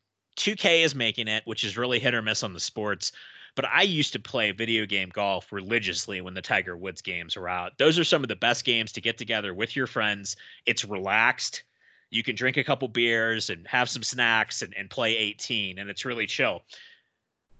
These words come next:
There hasn't been a good golf game in years. In fact, they tried to put one out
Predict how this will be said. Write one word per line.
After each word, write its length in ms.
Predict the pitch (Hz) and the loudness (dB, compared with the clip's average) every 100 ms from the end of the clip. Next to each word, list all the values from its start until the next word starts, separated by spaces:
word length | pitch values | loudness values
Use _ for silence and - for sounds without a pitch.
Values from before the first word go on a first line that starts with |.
| - | -2
There 180 | 131 123 | 2 6
hasn't 340 | 160 165 156 | 8 6 2
been 140 | 147 | 2
a 60 | 131 | 2
good 220 | 123 110 | -2 -2
golf 280 | 104 104 - | -2 -4 -4
game 300 | 110 92 95 | -6 -6 -8
in 160 | 104 98 | -10 -8
years. 400 | 104 98 92 101 | -6 -4 -6 -8
In 120 | 98 | -8
fact, 440 | - 113 104 - - | -2 0 0 -4 -8
they 160 | 110 | -6
tried 360 | 104 - 139 139 | -4 2 2 2
to 80 | 151 | -2
put 220 | - 135 | -8 -8
one 180 | 110 107 | -6 -2
out 300 | 107 107 101 | 0 0 -4